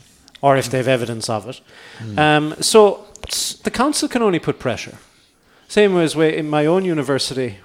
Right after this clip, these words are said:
Speaker 1: where we have a bit of antisocial behaviour on with, uh, at the moment. The university can only, um,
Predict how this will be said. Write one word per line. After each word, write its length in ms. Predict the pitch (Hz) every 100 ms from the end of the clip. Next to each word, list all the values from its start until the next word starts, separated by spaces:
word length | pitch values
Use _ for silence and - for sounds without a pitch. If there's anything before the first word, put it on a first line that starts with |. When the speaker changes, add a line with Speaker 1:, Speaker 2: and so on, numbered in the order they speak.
| -
Speaker 1:
where 160 | 131
we 100 | 123
have 140 | 127 117
a 40 |
bit 140 | 113 123
of 80 |
antisocial 480 | 123 117 120 127 113
behaviour 360 | 117 123 113 120
on 200 | 120 117
with, 160 | 113 -
uh, 80 | 131 -
at 160 | 117
the 80 | 117
moment. 380 | 127 123 110 - - - - -
The 80 | 196
university 480 | 196 208 220 185 160
can 240 | - 151
only, 580 | 156 170 151 127 117 -
um, 460 | 123 113 110 110